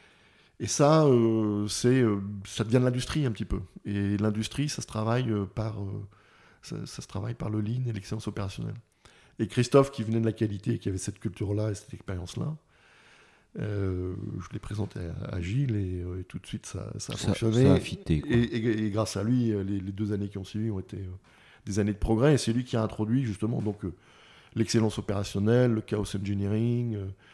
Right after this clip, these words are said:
Speaker 1: la sûreté de fonctionnement, euh, voilà, tout un tas de,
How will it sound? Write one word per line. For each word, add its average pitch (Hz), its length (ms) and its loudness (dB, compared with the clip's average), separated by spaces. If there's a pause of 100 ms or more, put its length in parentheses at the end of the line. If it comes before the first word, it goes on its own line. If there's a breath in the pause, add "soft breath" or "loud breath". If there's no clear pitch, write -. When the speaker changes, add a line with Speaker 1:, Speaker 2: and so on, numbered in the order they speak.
Speaker 1:
la 101 80 -4
sûreté - 260 -2
de 98 60 0
fonctionnement, 110 880 0
euh, 98 40 -6 (680 soft breath)
voilà, 101 140 -4
tout - 220 -8
un 98 40 0
tas 98 160 -2
de, 95 240 0